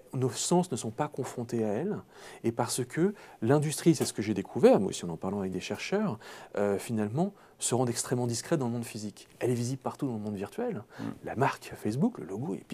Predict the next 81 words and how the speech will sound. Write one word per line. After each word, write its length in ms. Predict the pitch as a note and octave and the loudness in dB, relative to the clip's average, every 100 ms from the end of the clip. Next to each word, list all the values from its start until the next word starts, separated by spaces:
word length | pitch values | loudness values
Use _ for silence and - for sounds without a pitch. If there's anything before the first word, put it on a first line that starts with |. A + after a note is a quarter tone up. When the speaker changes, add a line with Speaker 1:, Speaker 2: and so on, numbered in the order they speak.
| - | -8
Speaker 1:
est 40 | |
visible 220 | A2+ C3 - | -4 -4 -2
partout 220 | - F#3 | 0 0
Speaker 2:
Ouais. 60 | |
Speaker 1:
sur 80 | D#3 | 2
la 100 | D3 | 0
toile. 240 | - B3+ - | 4 4 6
Mais 60 | |
Speaker 2:
Omniprésent. 320 | B2+ B2+ A#2+ A#2+ | 4 4 6 6
Speaker 1:
dans 80 | |
le 40 | B2 | 6
monde 180 | D3+ F#3+ | 4 2
physique, 480 | - B2 B3 - - _ _ - | 0 -2 -2 -6 -18 _ _ -10
personne 280 | - - B2+ | -8 -6 -6
ne 80 | A#2 | -4
sait 140 | - | -6
à 20 | |
quoi 140 | A2 - | -6 -8
ressemble 200 | - D#2+ | -8 -4
un 40 | |
data 200 | C#2+ - | -4 -2
center, 320 | G#2 F#3 C#4+ C4 | 0 0 2 0
personne 280 | - - A#2 | -2 -4 -2
ne 40 | G2 | -2
sait 140 | - | -4
à 20 | |
quoi 120 | - | -8
ressemble 180 | - A2+ | -6 -2
un 200 | A#2+ C#3 | -2 -2
serveur, 320 | C3 F3+ C4 - - - - | 2 4 4 0 -10 -16 -6
personne 280 | A#2 - B2+ | -2 0 0
ne 60 | |
voit 160 | G2 D#3+ | 2 0
à 40 | |
quoi 100 | D#3+ - | 0 -6
ressemble 200 | - C3+ | -4 -6
un 40 | |
câble. 280 | - C4+ F3+ - | 0 0 0 -6
C'est 140 | - | -2
difficile 300 | A2+ G#3 F4+ | 0 6 8
d'aller 160 | F4+ A3+ | 10 10
voir 160 | E3 D3 | 8 8
un 40 | |
Speaker 2:
Parce 120 | C#3 | 6
que 40 | C3+ | 8
Speaker 1:
câble, 180 | C#3+ B2 | 8 8
Speaker 2:
pe-, 40 | |
Speaker 1:
euh, 160 | A#2+ A2+ | 8 6
Speaker 2:
per- 80 | C#3+ | 2
Speaker 1:
être 80 | A2+ | 0
tiré 300 | - C3+ C#3 | 2 4 4
sur 140 | - | 2
les 80 | A2+ | 0
plages 220 | A2+ C3 | 2 4
de 80 | B2 | 4
la 80 | G#2+ | 4
France, 380 | - B2+ B2+ G#2 | 2 0 2 4
euh, 80 | G2+ - - - | 4 0 -10 -8
pour 140 | - A#2+ | 4 8
relier 200 | A#2+ C3+ | 10 12
les 140 | B2+ | 10
États-Unis 460 | A2+ A#2 A2+ A#2 B2+ | 8 6 4 4 4
à 20 | |
Speaker 2:
Et 40 | A#2 | 6
Speaker 1:
l'Europe, 140 | A#2 | 6
Speaker 2:
pourquoi 180 | A#2 D#3 | 8 8
ils 40 | |
veulent 100 | B2 | 8
Speaker 1:
hein. 20 | G#2+ | 6
Speaker 2:
cacher 200 | A2+ A#2 | 0 2
ça ? 120 | A2+ | 2
Parce 160 | G2+ | 2
que 80 | - | -4
c'est 140 | G#2+ A2 | -4 -4
obscur, 280 | - E3+ D#3 | -2 -4 -4
justement ? 200 | - C3+ | 2 8
Speaker 1:
D'abord 180 | D#3 | 8
parce 140 | - - | 8 2
que 80 | C3+ | 0
c'est 100 | B2+ | 2
stratégique. 580 | - A#2+ - - - | 2 2 -2 -6 -16